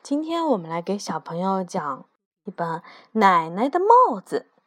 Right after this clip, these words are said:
这本书呢，是由奥地利的汉斯·雅尼什著的，奥地利的赫尔嘎·班什绘的，由王兴翻译，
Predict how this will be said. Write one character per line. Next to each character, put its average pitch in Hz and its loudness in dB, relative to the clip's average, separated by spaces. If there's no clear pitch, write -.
这 - -2
本 247 -2
书 294 -2
呢， 285 2
是 - -4
由 233 6
奥 285 6
地 247 -4
利 254 0
的 196 2
汉 262 0
斯· 294 -4
雅 190 0
尼 262 -2
什 - -14
著 175 0
的， - -10
奥 196 4
地 190 -8
利 190 -4
的 165 -8
赫 - 0
尔 381 6
嘎· - -4
班 349 6
什 226 -4
绘 403 -2
的， - -14
由 175 0
王 175 -4
兴 370 -8
翻 196 -6
译， 190 -8